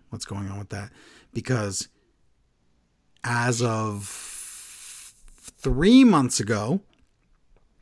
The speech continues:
it was Bianca against Rhea Ripley, and I don't know if that match was at Royal Rumble or at,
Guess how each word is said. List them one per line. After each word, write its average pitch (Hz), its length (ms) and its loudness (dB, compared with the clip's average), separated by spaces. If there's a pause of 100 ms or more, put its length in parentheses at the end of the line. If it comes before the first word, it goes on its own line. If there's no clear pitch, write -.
(140)
it 160 220 -2
was 131 480 2 (540)
Bianca 135 720 4
against 113 340 -2
Rhea 113 120 0
Ripley, 110 340 -2
and 110 100 0
I 110 100 0
don't 131 320 2
know 131 100 0
if 127 80 -4
that 123 120 -2
match 123 320 -2
was 110 300 -2
at 117 260 -4
Royal 120 560 -2
Rumble 131 540 0
or 120 300 -2
at, 107 580 -6